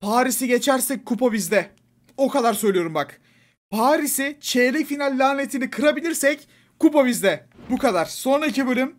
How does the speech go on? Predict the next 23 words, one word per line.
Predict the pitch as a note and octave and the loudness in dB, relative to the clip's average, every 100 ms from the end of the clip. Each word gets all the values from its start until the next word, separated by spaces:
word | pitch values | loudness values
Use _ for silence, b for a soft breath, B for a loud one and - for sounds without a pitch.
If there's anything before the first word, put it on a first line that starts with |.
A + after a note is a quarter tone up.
| - | -2
Paris'i | G#3 B3 C4+ A#3 | 2 2 2 -4
geçtiğimiz | B3+ - C4+ B3 | -4 -4 -6 -2
an | B3 | -2
kupayı | A#3 A#3 A#3+ | -4 -4 -4
kazanırız. | A#3+ G#3 G#3+ E3+ - - - _ _ _ _ _ _ _ _ _ | -4 -4 -4 -4 -8 -12 -18 _ _ _ _ _ _ _ _ _
Chelsea | - A3+ A3 | -6 -6 -4
çok | - C4 | -6 -6
fark | - A#3 A#3 | 0 -2 0
atmış | G#3+ C4 - | -4 -6 -6
da. | G3+ C3+ b b b b _ _ - | -4 -6 b b b b _ _ -6
Kazansak | G#3+ A#3+ C4 C4+ C4+ - - | -2 0 0 0 -2 -4 -6
altmış | F3+ G3+ A3 B3+ | -2 -2 -2 -2
altı | A#3+ A#3+ | -2 0
oluruz. | C#4+ A#3 B3+ - - _ | -2 -2 -4 -8 -14 _
Hadi | - A#3 A3+ | -8 -6 -4
bir | |
maç | B3+ C4 | -4 -4
kaybettiler | - C4+ C4+ C4 A#3+ G#3+ | 0 -2 -2 -4 -4 -4
diyelim. | A3 A3 C#4+ - _ _ _ _ _ - | -4 -6 -8 -10 _ _ _ _ _ -6
Puan | G#3 A#3 | -4 -2
farkı | B3 A#3+ A#3 | -2 -2 -2
dokuz | B3 C4 B3+ | -4 -2 -4
olur. | A#3 B3+ - | -4 -8 -12